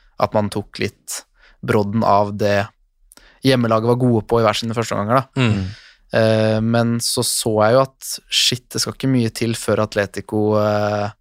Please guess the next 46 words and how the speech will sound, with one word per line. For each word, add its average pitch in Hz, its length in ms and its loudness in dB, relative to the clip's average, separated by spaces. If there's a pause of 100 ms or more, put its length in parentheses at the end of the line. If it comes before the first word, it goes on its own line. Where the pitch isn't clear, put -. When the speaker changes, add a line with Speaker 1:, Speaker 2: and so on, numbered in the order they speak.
(260)
Speaker 1:
altså 113 160 -4
de 117 140 2
er, 135 60 4
de 123 120 -2
er 131 80 4
livsfarlige. 120 480 0 (300)
Speaker 2:
Ja. 117 100 4 (260)
Speaker 1:
Eh, 107 400 0
så - 120 -8
man 117 100 0
fikk - 240 -8
jo 120 60 0
den 113 200 0
advarselen 110 640 0
med 104 880 -4
den 104 220 -6 (240)
offside-annullerte 101 680 -4
scoringa, 110 400 -2
Speaker 2:
Mm. 113 240 -2
Speaker 1:
eh, 101 280 -6
men 101 340 -8
det 104 140 -6
holdt 101 160 -8
jo 110 60 -8
ikke 131 180 -2
det. 127 60 -10 (1120)
Speaker 2:
Det 151 100 2
gjorde 135 220 4
ikke 135 100 2
det, 127 160 4
og 139 80 2
det 151 80 4
var 151 120 6
vel 139 80 4
første - 260 -2
gangen 123 180 2
jeg 120 80 2
også 110 220 -2
fikk 120 160 -4
en 117 60 2
litt 113 140 0
dårlig 110 220 4
følelse 104 300 0
i - 20 -6
den 98 100 -6
kampen. 131 360 0